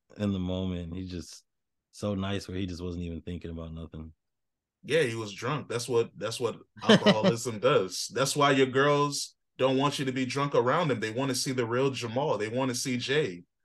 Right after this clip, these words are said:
Speaker 2: not, not player Jay on the juice.
Speaker 1: I'm
Speaker 2: They
Speaker 1: always
Speaker 2: wanna
Speaker 1: player
Speaker 2: see,
Speaker 1: Jay.
Speaker 2: they wanna, they wanna see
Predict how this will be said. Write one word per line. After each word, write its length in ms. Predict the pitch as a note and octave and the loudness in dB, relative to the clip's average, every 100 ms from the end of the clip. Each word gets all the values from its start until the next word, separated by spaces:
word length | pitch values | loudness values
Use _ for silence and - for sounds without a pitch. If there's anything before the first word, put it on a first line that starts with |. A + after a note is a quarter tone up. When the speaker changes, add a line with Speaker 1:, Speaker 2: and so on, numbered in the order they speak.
| _ - | _ -6
Speaker 2:
not, 360 | A2 C3 - - A#2 | 0 2 0 -6 -4
not 340 | B2+ C3+ - | -2 -2 -4
player 380 | C#3 C3 C3 B2 | 2 4 4 0
Jay 300 | - C3 C3 | 0 2 2
on 180 | A2+ G#2+ | 0 -4
the 100 | G2+ | -6
juice. 720 | A2 C#3+ F#2+ - - - - _ _ _ _ _ _ - | -6 -6 -6 -6 -6 -8 -16 _ _ _ _ _ _ -10
Speaker 1:
I'm 180 | A#2 G#2 G#2 | -6 -4 -2
Speaker 2:
They 100 | A2+ | 0
Speaker 1:
always 100 | D3 | 2
Speaker 2:
wanna 160 | C#3+ | 4
Speaker 1:
player 20 | |
Speaker 2:
see, 340 | C3 D3+ C#3 C3+ | 2 2 2 2
Speaker 1:
Jay. 100 | - | -2
Speaker 2:
they 180 | A#2+ D3+ | 0 2
wanna, 300 | D3 C3+ - - _ | 2 -2 -6 -18 _
they 100 | G#2+ | -2
wanna 240 | B2 B2+ B2 | 2 2 2
see 200 | - | 0